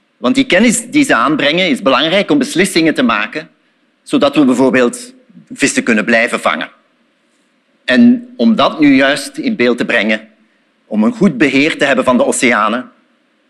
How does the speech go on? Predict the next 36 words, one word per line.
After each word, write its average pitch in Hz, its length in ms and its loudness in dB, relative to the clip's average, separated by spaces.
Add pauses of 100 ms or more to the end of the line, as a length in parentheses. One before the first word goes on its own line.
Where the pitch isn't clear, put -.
zal 139 220 0
ik - 300 -6 (180)
een 117 140 0
aantal 107 420 -4
voorbeelden 117 520 0
geven - 400 -4 (240)
en 113 120 -6
een 101 100 -2
aantal 104 260 -2
punten 107 320 -2
naar 95 140 -2
voren 87 200 -4
brengen. 85 320 -10 (540)
En 120 100 -4
de 156 100 0
eerste 196 340 0
vraag 196 560 -2
die 143 140 2
we 120 60 0
stellen 165 400 0
eigenlijk, 160 600 -2 (300)
wat - 200 0
is 196 140 2
de - 80 0
plaats 160 400 0
van 262 180 0
vis - 320 -2
in 131 160 2
het 127 120 0
ecosysteem? 110 840 -4 (680)
Ecosysteem 117 560 -2
is 123 100 0
een 120 60 2
moeilijk 120 320 2
woord. 147 360 -2
Het - 100 -20